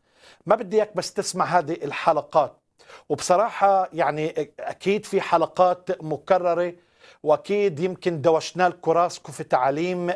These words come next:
كثيرة، وأكيد في ناس عم تفتح التلفزيون وبتمشي ال-، القناة، منحس بهذا الشيء، لكن كل الأمر اللي إحنا منكرس طاقات كبيرة حتى نوصل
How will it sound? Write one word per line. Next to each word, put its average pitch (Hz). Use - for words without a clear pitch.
كثيرة، 190
وأكيد 190
في 185
ناس 185
عم 165
تفتح -
التلفزيون 175
وبتمشي 165
ال-، 170
القناة، 175
منحس 165
بهذا 175
الشيء، -
لكن 196
كل 277
الأمر 220
اللي 170
إحنا 196
منكرس 180
طاقات -
كبيرة 196
حتى -
نوصل 175